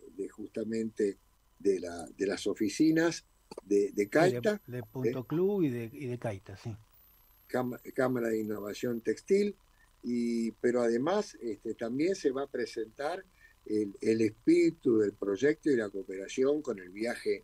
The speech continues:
Speaker 1: eh, justamente que están ustedes organizando para Italia, ¿no es así, Luis?
Speaker 2: Sí, nosotros arrancamos hace un año prácticamente a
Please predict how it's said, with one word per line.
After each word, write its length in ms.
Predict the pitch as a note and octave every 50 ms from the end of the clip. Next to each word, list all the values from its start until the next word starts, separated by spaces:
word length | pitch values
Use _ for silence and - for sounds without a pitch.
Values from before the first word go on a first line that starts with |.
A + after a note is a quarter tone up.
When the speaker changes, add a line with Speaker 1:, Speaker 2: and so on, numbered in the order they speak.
| - -
Speaker 1:
eh, 260 | F2+ F2+ F2 E2+ E2 - - _ _ _ - - - -
justamente 800 | - A#2+ G#2+ - - G2+ G#2 A2 B2 C3 C3 - C#3 C3+ C3+ - - - - - _ _
que 140 | _ - F#2+
están 320 | F2 - - A2+ G#2+ G2+ F2+
ustedes 420 | - - - A#2+ A#2+ A2 - -
organizando 680 | A2+ G#2+ G2+ G2+ G2 G2+ - - - C3 C3+ B2+ A#2+ G#2
para 160 | - G#2 G#2
Italia, 420 | A2+ B2+ C3 D#3+ C#3+ A2+ G2+ G2 F2+
¿no 80 | G#2 G#2
es 120 | - A#2+
así, 600 | B2+ - - E3+ E3 D#3 C#3+ B2+ A#2 A2+ A2 G2+
Luis? 200 | F#2 F2+ - - _ - -
Speaker 2:
Sí, 240 | - F#3 F3+ E3 D3+
nosotros 340 | D3 D3 C#3 F#3+ F3 G3+ G3+
arrancamos 540 | F3 E3+ E3+ D#3+ F#3 F3+ F3+ F3 D3+ A2+ D#3
hace 180 | D#3 - D3+
un 120 | D#3 D3+ E3
año 340 | E3+ F3 F3+ F3 E3 D3+
prácticamente 1000 | B2+ D3 C#3 C3 C3 C#3+ B2+ D3+ E3 C#3+ D3+ D#3 D#3+ D#3 D#3+ D#3 D3+ D#3 D#3 C#3+ A#2
a 760 | A2 A#2 A#2 A2+ A2+ A2 G#2+ G#2+ G#2+ G#2 G#2 G#2 G2+ G2+ G#2